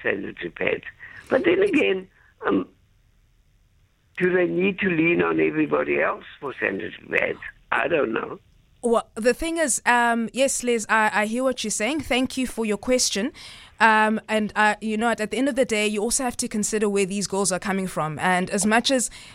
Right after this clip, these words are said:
Speaker 2: uh, they do, they may be in a position where they are receiving social grants. At the end of the day, with the price of what sanitary products, feminine hygiene products cost, I mean, even myself as a working woman,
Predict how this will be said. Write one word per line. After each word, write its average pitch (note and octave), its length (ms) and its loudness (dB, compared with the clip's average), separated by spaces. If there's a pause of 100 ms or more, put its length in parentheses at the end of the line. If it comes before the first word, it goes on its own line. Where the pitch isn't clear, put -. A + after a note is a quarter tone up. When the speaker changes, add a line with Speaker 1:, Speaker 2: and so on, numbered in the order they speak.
(180)
Speaker 2:
uh, A#3 140 0
they A3+ 160 6
do, B3 280 -2
they A3 260 2
may C4+ 360 2
be G#3+ 240 -4
in A#3 100 0
a G#3 60 0
position G3+ 380 -2
where G3 120 0
they F#3+ 60 0
are G3+ 180 4
receiving G3 520 0
social F#3 400 -2
grants. F3 460 2 (260)
At G#3 140 0
the A3+ 80 4
end B3 140 2
of A#3 100 4
the A3+ 80 2
day, G3+ 560 2 (160)
with A3 280 -2
the G#3 260 -2
price B3+ 420 2
of G3+ 220 -2
what G3+ 520 -2 (300)
sanitary A#3 560 0
products, G#3 600 0
feminine A#3+ 400 2
hygiene G#3+ 340 -2
products F#3+ 320 0
cost, F#3+ 300 0
I G3+ 40 -2
mean, G3+ 140 -2
even C4 240 0
myself G#3+ 440 2
as F#3+ 180 0
a G#3 60 0
working G#3 360 0
woman, G3 320 -2